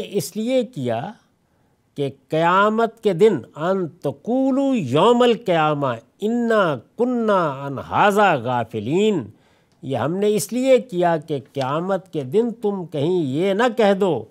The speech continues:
कि हम तो इस बात से बेखबर ही रहे। जाहिर है कि दूसरी खबर कहाँ से आती है इस वाक़े की कि तुम्हारा एक खुदा है, परवरदिगार है पैगंबरों से। तो अब पैगंबरों की दावत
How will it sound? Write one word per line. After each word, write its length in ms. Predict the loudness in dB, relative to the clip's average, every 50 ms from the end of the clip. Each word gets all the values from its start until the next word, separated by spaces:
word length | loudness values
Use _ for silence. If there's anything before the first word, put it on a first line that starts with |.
| _ _ _ _ _ _ _ -8
कि 60 | -6
हम 240 | -4 -2 -2 -4 -4 -4
तो 180 | -2 -2 0 0
इस 140 | -2 -4 -4 -4
बात 340 | 0 2 2 2 0 -2 -6
से 260 | -6 -2 -2 0 -2
बेखबर 760 | -2 -4 -4 -2 0 0 0 0 -4 -4 -4 -2 2 2 2
ही 180 | 2 0 -2 -6
रहे। 240 | -10 -14 -18 -20 -20 _ _ _ _ _ _ _ _ _ _ _ _ _ -14
जाहिर 320 | -8 -6 -2 -2 0 0
है 140 | 0 -2 -2 -4
कि 240 | -4 -6 -6 -6 -8 -12 _ _ _ _ _ -20
दूसरी 580 | -12 -6 -4 -4 -4 -4 -2 -2 0 0 0 0
खबर 300 | 0 0 0 2 2 2 0
कहाँ 280 | 2 2 2 2 2 0
से 120 | 0 -2 -2
आती 360 | -2 -2 -4 -8 -12 -12 -12
है 180 | -12 -14 -12
इस 220 | -12 -12 -10 -8 -4
वाक़े 360 | -2 -2 -2 -2 -4 -6 -8 -8
की 140 | -8 -12 -16
कि 260 | -18 -20 _ -20 -18
तुम्हारा 360 | -14 -8 -6 -4 -2 -2 -2
एक 120 | -4 -4 -8
खुदा 320 | -10 -10 -6 -4 -2 -2 -2
है, 180 | -4 -6 -14 _ -12
परवरदिगार 600 | -10 -8 -8 -8 -8 -6 -6 -4 -4 -4 -4 -4
है 140 | -6 -8 -10 _ _ _ _ -6
पैगंबरों 440 | -4 -2 -2 -2 -2 -4 -4 -6 -6
से। 200 | -8 -10 -16 -18 -18 _ _ _ _ _ _ _ _ -10
तो 40 | -6
अब 220 | -6 -6 -6 -8 -8 -8
पैगंबरों 640 | -6 -4 -4 -4 -4 -4 -2 0 4 4 4 4 4
की 160 | 2 -4 -4
दावत 400 | -2 -2 -2 -2 -2 -6 -8 -10